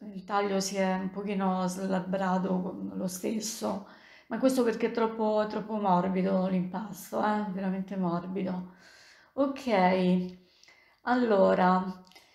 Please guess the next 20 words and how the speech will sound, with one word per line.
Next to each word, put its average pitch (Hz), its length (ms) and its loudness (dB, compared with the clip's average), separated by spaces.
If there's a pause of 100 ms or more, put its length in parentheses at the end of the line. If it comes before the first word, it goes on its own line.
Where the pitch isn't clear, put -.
(480)
il, 311 340 0
il 262 160 2
mio 277 160 8
forno 339 360 2
è 226 40 6
il 226 100 0
vapore 226 340 4
automatico, 196 800 2
quindi 202 220 -2
ho 202 60 -4
messo 202 380 -4
due 208 260 -2
getti 220 400 -2
di 208 140 -2
vapore 214 720 4
che 214 120 -6
però 214 240 2
gli 202 180 -2
do 202 320 4
l'input 220 640 -4